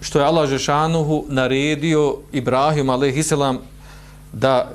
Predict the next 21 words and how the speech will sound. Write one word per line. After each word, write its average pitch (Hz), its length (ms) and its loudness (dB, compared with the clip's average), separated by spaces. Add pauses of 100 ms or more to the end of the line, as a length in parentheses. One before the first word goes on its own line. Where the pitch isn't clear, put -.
kao 131 200 2
kurban 151 460 0
žrtvuje 139 260 -2
svoga 135 220 -2
sina. 117 340 -2 (1800)
Je 127 100 0
li 135 80 -2
to 139 100 0
dobro 175 240 2
ili 131 100 0
zlo? 117 200 -4 (2000)
Je 107 100 0
li 104 80 -6
zaklat 139 360 0
svoga 143 320 0
sina 131 260 -2
dobro? 104 280 -4 (3000)
Kako 117 200 -6
Allah 113 120 0
Žešanuhu 117 240 -2
naredio? 98 380 -4